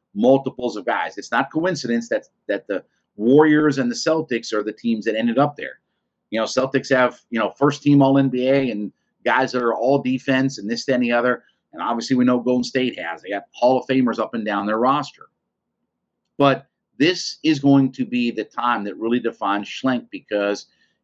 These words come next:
either this thing is gonna get back on track, or I think that there'll be some definite talk about, does there need to be a change? Does there need to be a change at the top of the organization?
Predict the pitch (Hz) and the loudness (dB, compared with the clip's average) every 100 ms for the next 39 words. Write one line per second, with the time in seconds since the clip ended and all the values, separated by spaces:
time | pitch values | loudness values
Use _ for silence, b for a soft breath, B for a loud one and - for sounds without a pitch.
0 | _ 131 117 110 131 156 - 185 175 147 | _ 0 0 0 0 -2 -2 -4 -4 0
1 | 156 139 135 135 120 117 - 107 - 180 | 0 2 0 0 0 -2 -4 -10 -4 -2
2 | 151 123 - _ _ - 175 151 117 113 | -2 -4 -10 _ _ 0 4 6 4 2
3 | 117 _ _ _ _ _ - 117 139 151 | -4 _ _ _ _ _ -6 -2 0 0
4 | 151 139 139 131 139 131 127 120 - 110 | -2 -2 0 2 0 0 0 -2 -2 -6
5 | 101 _ 117 120 139 143 139 160 175 180 | -8 _ -4 -4 0 -2 -2 0 0 0
6 | 117 107 107 - _ _ _ _ _ _ | -2 0 0 -2 _ _ _ _ _ _
7 | _ - 135 135 139 135 131 123 117 120 | _ -2 2 2 4 4 2 0 -2 -2
8 | 117 123 - - - _ _ _ 135 139 | -2 -4 -6 -12 -20 _ _ _ 2 2
9 | 135 160 151 151 139 135 135 139 131 123 | 0 -2 0 0 0 0 -2 -2 -2 0
10 | 117 110 107 - 113 120 110 117 - 107 | -2 -6 -12 -8 -4 -4 -4 -8 -4 -2
11 | 107 113 113 113 131 127 - | -2 -2 -6 -2 -2 -4 -10